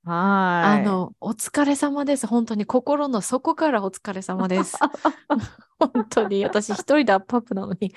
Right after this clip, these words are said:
Speaker 2: 三、三人も子供いるなんて信じらんない。
Speaker 1: 三人子供できて、四人目欲しいって言ってたけどね。
Speaker 2: ええ。
Speaker 1: あの、そんな舞ちゃんで。
Speaker 2: 神様。<laughs> 仏のような人だな。
Speaker 1: でもね、舞ちゃん、まあ、せっかくここで、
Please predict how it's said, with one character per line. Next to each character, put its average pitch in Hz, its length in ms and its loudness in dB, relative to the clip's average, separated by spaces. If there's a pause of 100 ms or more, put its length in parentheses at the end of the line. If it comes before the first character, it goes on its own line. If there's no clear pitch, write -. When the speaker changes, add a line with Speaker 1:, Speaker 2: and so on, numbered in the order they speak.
(260)
Speaker 2:
三、 - 380 0 (540)
三 370 340 2
人 415 160 6
も 277 80 0
子 269 160 2
供 269 240 2
い 254 60 6
る 247 100 4
な 214 140 2
ん 196 60 -4
て 190 100 -6
信 294 280 -4
じ 302 80 2
ら 277 100 0
ん 262 100 0
な 170 100 0
い。 - 100 -10 (400)
Speaker 1:
三 277 240 2
人 302 200 2
子 285 80 2
供 247 480 4
で 220 300 -2
き - 80 -20
て、 175 100 -2
四 185 160 4
人 311 160 4
目 339 80 2
欲 233 120 2
し 214 120 0
い - 0 -
っ 202 40 0
て 160 100 -8
言 - 20 -14
っ - 40 -16
て - 20 -20
た 156 60 -8
け 151 80 -10
ど - 60 -4
ね。 214 580 4
Speaker 2:
え 302 260 4
え。 - 100 -6 (220)
Speaker 1:
あ 135 180 -4
の、 139 160 -4
そ 233 180 4
ん 226 80 8
な 226 80 8
舞 226 220 6
ち 220 40 4
ゃ 254 40 6
ん - 20 6
で。 269 60 6
Speaker 2:
神 269 80 6
様。 180 400 0 (800)
<laughs> - 800 0
仏 240 500 0
の 233 140 0
よ 233 140 2
う - 20 -2
な 185 80 -4
人 175 220 -10
だ 170 80 -6
な。 151 300 -10 (920)
Speaker 1:
で 226 100 0
も 220 60 4
ね、 214 100 4
舞 330 180 4
ち - 80 -2
ゃ 214 40 4
ん、 202 40 0
ま 196 40 4
あ、 190 40 2
せ 233 120 2
っ - 20 2
か 277 140 0
く 294 100 -4
こ 269 80 -6
こ 262 140 0
で、 226 500 2